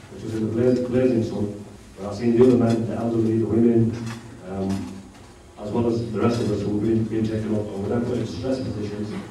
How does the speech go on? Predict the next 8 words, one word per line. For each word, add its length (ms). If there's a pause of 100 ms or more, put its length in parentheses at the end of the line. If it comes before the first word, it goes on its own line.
(380)
where 160
we 80
were 80
held 300 (160)
for 360
almost 400 (160)
four 280
hours. 280